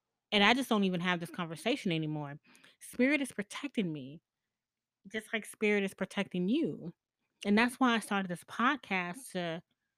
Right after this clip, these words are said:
help you guys along on your spiritual path, because I know that if I'm experiencing these things, that you are as well.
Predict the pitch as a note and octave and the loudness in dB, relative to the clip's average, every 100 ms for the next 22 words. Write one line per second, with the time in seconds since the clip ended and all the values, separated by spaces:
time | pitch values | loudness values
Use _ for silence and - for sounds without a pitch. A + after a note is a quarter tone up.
0 | _ _ _ _ - A#3+ B3 A#3 C4 A3+ | _ _ _ _ 2 2 4 2 4 4
1 | A3 G#3 G3 G3 F#3 F3 - - F3+ F3+ | 4 4 4 4 2 0 -2 -2 -2 -2
2 | - G#3 G3+ G3 - F#3 F3 F#3+ G3+ G3+ | -2 0 2 0 -2 -4 -2 -2 2 4
3 | F#3+ G3 F#3 F3 F3+ - _ _ _ _ | 4 2 0 -4 -6 -12 _ _ _ _
4 | G3+ F3+ D3+ - F#3+ F#3+ G3 - - F#3+ | -2 0 -2 -2 2 2 2 -4 -4 -4
5 | F3+ - F3+ F3+ F3 - F3+ E3+ D#3+ E3 | -4 -4 -2 0 -2 -4 -4 -2 -4 -4
6 | - F3 D#3+ D#3+ B2+ D#3 D#3+ D3 C#3 | -4 -4 -4 -6 -6 -8 -8 -10 -12